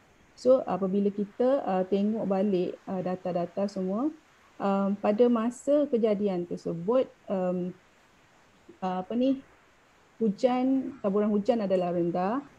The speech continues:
uh, suhu adalah tinggi dan, uh, R H pun, uh, rendah lah.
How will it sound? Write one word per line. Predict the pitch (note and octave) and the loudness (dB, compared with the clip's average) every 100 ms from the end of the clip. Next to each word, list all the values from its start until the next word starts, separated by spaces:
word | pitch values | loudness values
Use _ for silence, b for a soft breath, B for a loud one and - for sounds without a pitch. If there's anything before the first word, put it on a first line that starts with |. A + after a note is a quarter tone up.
| - - - - - - - | -20 -20 -20 -20 -20 -20 -10
uh, | F#3 F#3 G3 | -6 -6 -8
suhu | - A3+ B3 | -4 2 2
adalah | F#3+ G3 F#3+ | 4 2 0
tinggi | F#3+ F#3 F#3+ A3 | -2 -4 -2 -2
dan, | G#3+ G3+ F#3 F#3 | 0 0 -2 -4
uh, | F3 F3+ - F#3+ | -6 -6 -6 -6
R | |
H | F#3+ G3+ - | -6 -8 -8
pun, | A3+ C4 C4+ - _ _ | -4 -4 -4 -16 _ _
uh, | - F#3 | -6 -4
rendah | F3+ F#3 F3 G3+ | 0 0 0 0
lah. | A3+ G#3+ | 0 -2